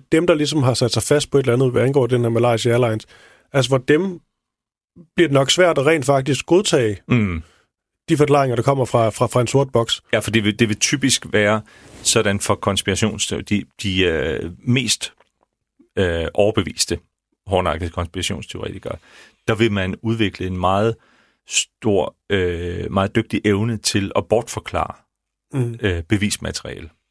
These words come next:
Speaker 2: ikke? Så, så finder man noget mate-, nogle, øh, vragstumper fra det malaysiske fly over ved, øh, Madagaskar, ikke, for nogle år siden. Ja,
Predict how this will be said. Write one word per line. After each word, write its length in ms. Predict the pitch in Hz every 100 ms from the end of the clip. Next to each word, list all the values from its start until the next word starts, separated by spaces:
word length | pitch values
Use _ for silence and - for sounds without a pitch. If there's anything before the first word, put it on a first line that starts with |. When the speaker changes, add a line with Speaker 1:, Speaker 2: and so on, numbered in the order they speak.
| -
Speaker 2:
ikke? 180 | 98 - -
Så, 200 | - 110
så 140 | - 139
finder 260 | 156 131
man 300 | 113 90 85 - - - - _ _ -
noget 440 | 113 95 90 85
mate-, 400 | 95 92 - -
nogle, 500 | 92 90 82 85 85 85
øh, 460 | 85 82 85 85 -
vragstumper 640 | 92 127 - 104 87 80 _ -
fra 260 | 90 82 - _ _ - -
det 80 | 90
malaysiske 520 | 90 95 - - 92
fly 240 | - 117 -
over 240 | - 90 85
ved, 200 | 87 85
øh, 420 | 87 85 85 82 - -
Madagaskar, 540 | 80 78 98 113 - 107
ikke, 140 | -
for 80 | 104
nogle 220 | 92 92
år 120 | 104
siden. 300 | - 107 104 - _ _ _ _ _ _ _ _ _ _ _ _ _ _ _ _ _ -
Ja, 200 | 110 120